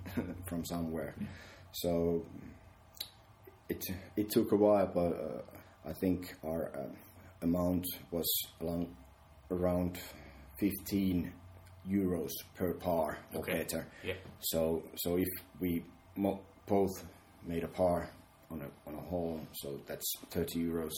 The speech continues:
Speaker 1: to our juniors. So at the end of a twenty-four hour run, which is, uh, we ran that course, didn't ran, <laughs> actually,
Speaker 2: <laughs>
Speaker 1: but, well,
Speaker 2: Walked, walked it very slowly.
Speaker 1: Yeah,
Speaker 2: Yeah.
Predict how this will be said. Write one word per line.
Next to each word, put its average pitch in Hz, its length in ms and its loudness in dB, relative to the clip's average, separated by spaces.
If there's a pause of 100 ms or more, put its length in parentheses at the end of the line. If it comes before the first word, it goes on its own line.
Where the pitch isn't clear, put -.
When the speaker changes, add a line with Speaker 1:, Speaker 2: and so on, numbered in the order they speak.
Speaker 1:
to 82 140 0
our 76 180 -6 (360)
juniors. - 480 -8 (800)
So 85 360 2 (180)
at 92 140 -6
the 101 100 6
end 98 140 6
of 87 180 2
a 85 240 2 (240)
twenty-four 90 540 0
hour 87 320 0 (200)
run, 92 380 4 (140)
which - 260 -4
is, 80 260 0
uh, 80 240 0 (320)
we 90 180 2
ran 90 220 4
that 82 200 -2
course, - 540 2 (260)
didn't 90 340 4
ran, 101 260 6 (320)
<laughs> - 320 -10
actually, 87 340 0 (140)
Speaker 2:
<laughs> - 120 -4
Speaker 1:
but, 92 340 6
well, 104 200 8
Speaker 2:
Walked, - 220 0
walked 135 280 6
it 113 100 8
very 123 200 8
slowly. 107 480 6
Speaker 1:
Yeah, 110 300 8
Speaker 2:
Yeah. 107 140 6